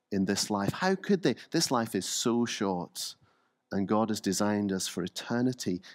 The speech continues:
He's placed eternity within our hearts. And this longing that we have within our hearts for something eternal, something that go-, that must be more than this life, is not some vain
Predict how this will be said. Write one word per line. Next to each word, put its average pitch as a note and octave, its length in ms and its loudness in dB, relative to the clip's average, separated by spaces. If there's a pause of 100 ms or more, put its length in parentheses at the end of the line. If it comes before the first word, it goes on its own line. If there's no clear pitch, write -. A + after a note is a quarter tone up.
He's - 140 -4
placed A#2 420 -4
eternity A#2 760 0 (220)
within G#2+ 340 2
our G2+ 160 2
hearts. - 840 -6 (580)
And A2 120 4
this C#3 220 4
longing C3+ 520 8
that A2 140 4
we A#2 120 2
have C3 320 2
within A2+ 240 4
our G#2+ 120 6
hearts A#2+ 400 4
for - 140 -4
something B2 420 4
eternal, C3+ 520 6 (140)
something D#3+ 440 6
that C3 120 6
go-, C#3 220 4
that C#3+ 120 2
must D3 220 4
be C#3 100 8
more D#3 420 8
than C3 220 6 (200)
this C#3 340 6
life, C3+ 580 4 (180)
is B2 200 2
not D3 200 6
some B2+ 400 6
vain C3+ 540 8